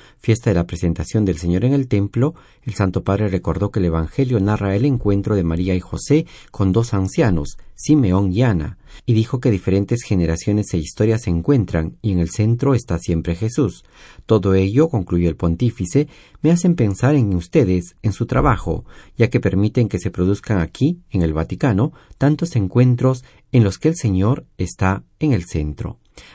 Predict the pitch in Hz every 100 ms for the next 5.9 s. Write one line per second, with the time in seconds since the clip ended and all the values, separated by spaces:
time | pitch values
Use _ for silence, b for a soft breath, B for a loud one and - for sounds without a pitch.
0 | - 104 101 92 95 87 87 98 95 95
1 | 85 82 80 - 165 98 - - 87 87
2 | 85 90 - 95 87 90 85 82 82 87
3 | 107 92 85 80 98 98 120 147 131 107
4 | 131 131 B B - 160 165 95 - -
5 | 113 110 104 - 107 139 - 90 82